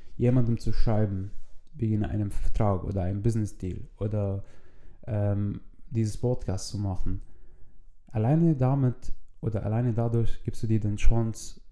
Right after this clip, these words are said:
dass es auch klappt. Weil ohne das aktiv zu machen, wie du es vorhin gesagt hast, du, dann wird es auf jeden Fall nicht klappen. Also wenn du zum Beispiel, äh, fünfzig Prozent Chance hättest, so,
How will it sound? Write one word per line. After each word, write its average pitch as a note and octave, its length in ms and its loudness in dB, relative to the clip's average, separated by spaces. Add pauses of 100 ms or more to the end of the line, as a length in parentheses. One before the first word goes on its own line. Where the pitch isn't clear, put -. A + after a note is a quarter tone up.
(140)
dass - 300 0
es - 180 2
auch G#2 320 -6
klappt. - 400 12 (1040)
Weil G#2+ 320 -2
ohne C#3+ 200 0
das - 360 4
aktiv A#2 360 2
zu - 160 -2
machen, A2+ 400 0
wie G#2+ 60 0
du G#2 80 -6
es G#2+ 100 -6
vorhin A2 300 -4
gesagt G#2 340 -2
hast, - 380 2
du, A2+ 540 4 (920)
dann A2+ 300 -4 (560)
wird C3+ 200 -2
es - 220 2 (480)
auf - 180 4
jeden E3+ 140 6
Fall B2 200 0
nicht G#2 160 6
klappen. - 320 0 (240)
Also A2+ 200 -2
wenn A2+ 160 0
du A#2+ 80 0
zum - 160 0
Beispiel, A#2 400 4 (280)
äh, G#2 220 -2
fünfzig - 380 4
Prozent G#2 380 6
Chance - 440 12
hättest, G#2+ 380 4
so, G2+ 200 -2